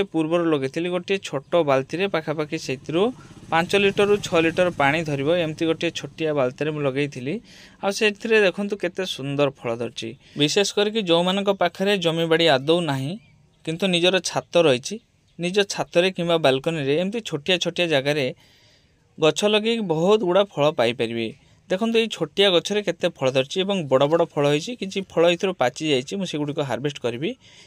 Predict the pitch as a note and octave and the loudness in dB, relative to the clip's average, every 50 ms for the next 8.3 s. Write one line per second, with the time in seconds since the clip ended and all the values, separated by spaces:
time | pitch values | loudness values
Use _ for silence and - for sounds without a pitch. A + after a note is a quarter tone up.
0 | _ _ - - G#3 G#3+ A#3 A3 - - - A3 G3+ _ - E3+ G#3 G#3+ - A3 | _ _ -8 -6 -4 -2 -4 -4 -4 -6 -8 -8 -6 _ 0 0 0 0 -2 -4
1 | G3+ G3 F#3 F#3+ F#3+ G3 F#3+ F#3+ G3 G3 F#3+ F#3+ F#3 - G3 F#3+ G3+ - - F3 | -2 -2 0 0 0 0 0 0 -2 -2 -2 -4 -2 0 0 -2 -2 -2 -2 0
2 | E3 E3 E3+ E3+ D#3 C#3+ C#3 - F3 A3 C4 - _ - - - - _ _ - | 0 0 2 0 -4 -4 -2 -4 -8 -8 -8 -10 _ -20 -20 -20 -20 _ _ -4
3 | F3 F3 - G#3 G#3+ A3+ B3 A#3 - - F3+ D3+ _ - G3 G3+ - A3+ A3+ G3+ | -4 -2 -2 -2 -2 -2 -4 -4 -4 -4 -4 -4 _ -2 -4 0 4 4 6 6
4 | F#3 A3 C4+ _ _ _ - C#3+ C#3+ D#3 E3 E3+ G3+ G#3+ A3 G#3+ G#3 G3 A3 G#3+ | 6 4 0 _ _ _ -6 0 0 0 2 0 0 0 0 0 0 2 2 0
5 | G3+ - D#3+ D#3 D#3 E3 - - D3 C#3+ D#3 D#3+ E3 D3 B2+ - E3+ F3+ - F#3 | 2 4 4 4 4 4 0 2 0 2 2 2 2 0 -2 -2 -4 -4 -4 -6
6 | F#3 F#3+ G3 G3 - E3 C#3 - F3+ F#3 F#3+ F3+ D#3 C#3 C#3+ D#3 D3+ F3+ G#3 G3+ | -4 -2 -4 -4 -2 -4 -4 -4 0 0 0 0 0 -2 -2 -2 -4 -4 -4 -4
7 | F#3+ F#3 F#3+ F#3 - - D3 C#3+ D#3 E3 E3+ E3 D#3+ D#3+ D#3 D#3+ E3 D#3 D#3+ - | -2 -2 -2 -2 0 2 4 4 4 4 4 2 2 2 2 0 -4 -4 -2 0
8 | D#3+ D3 C3 - C#3+ | 0 0 2 0 0